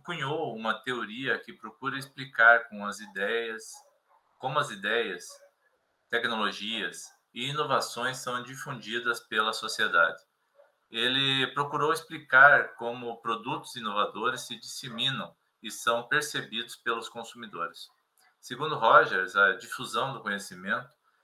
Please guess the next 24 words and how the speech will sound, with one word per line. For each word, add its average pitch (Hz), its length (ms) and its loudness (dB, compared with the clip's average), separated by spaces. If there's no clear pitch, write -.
é 110 80 4
o 117 140 2
processo 117 760 2
pelo 110 260 -2
qual 113 380 2
uma 113 140 -2
inovação 120 800 -2
é 110 180 6
comunicada 127 1040 6
ao 101 200 0
longo 107 300 -6
do 104 160 -12
tempo 104 360 -8
em 113 180 -4
uma 113 160 -4
sociedade 107 720 4
ou 120 200 -6
grupo 113 220 -12
social. 92 540 -4
Inovar 147 800 8
é 120 100 -4
estudar 143 540 6
a 139 60 2
sociedade, 92 680 0